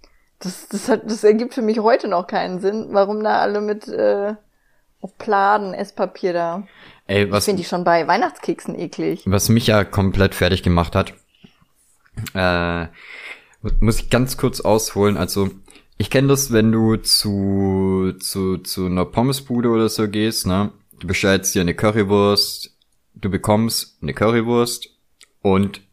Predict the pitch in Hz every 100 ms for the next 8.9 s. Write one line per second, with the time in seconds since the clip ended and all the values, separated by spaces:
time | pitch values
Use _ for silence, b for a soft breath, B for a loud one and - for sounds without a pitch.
0 | _ _ - 85 85 82 - - 95 92
1 | - 73 71 _ _ _ _ _ _ _
2 | _ _ _ _ _ _ _ _ _ _
3 | _ _ _ - 92 123 190 - _ _
4 | _ _ - _ _ - 151 147 247 -
5 | _ _ - 110 104 87 - 123 110 92
6 | 85 - _ _ _ - 110 - 131 143
7 | 143 147 - - _ _ _ _ _ _
8 | - 113 135 135 107 90 120 156